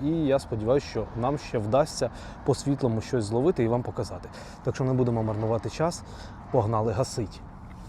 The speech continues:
Так, Серега правильно підмітив, що в мене вже з'явилась усмішка. Так, Да,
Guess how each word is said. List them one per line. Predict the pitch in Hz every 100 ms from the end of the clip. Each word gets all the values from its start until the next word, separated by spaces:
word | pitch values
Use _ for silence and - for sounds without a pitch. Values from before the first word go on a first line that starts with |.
| - - -
Так, | 226 202 185 - -
Серега | - 202 240 202
правильно | 214 202 190 165
підмітив, | 147 123 110 110 -
що | - 147
в | 143
мене | 185 170
вже | 135 151
з'явилась | 131 135 131 135 120
усмішка. | - 123 - 113 - - 104 - - - - - - - - - - - - - - - - - - - - - - - - - -
Так, | - - - - - - - - - - - - - - - - - - - - -
Да, | 139 202 214